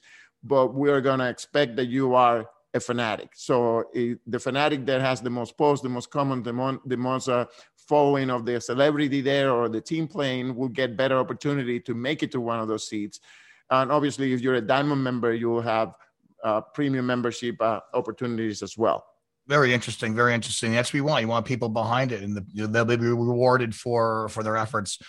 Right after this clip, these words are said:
Speaker 2: Uh, we're gonna take a quick break here, Santiago, and we'll be right back.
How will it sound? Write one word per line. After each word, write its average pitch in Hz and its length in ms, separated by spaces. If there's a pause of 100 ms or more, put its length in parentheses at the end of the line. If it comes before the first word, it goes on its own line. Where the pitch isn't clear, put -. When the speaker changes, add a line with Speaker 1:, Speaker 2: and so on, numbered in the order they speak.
(240)
Speaker 2:
Uh, 120 160
we're 156 80
gonna 156 100
take 156 180
a - 20
quick 113 220
break 127 260
here, 135 120
Santiago, 120 540
and 117 60
we'll 113 100
be 110 80
right 113 240
back. 113 340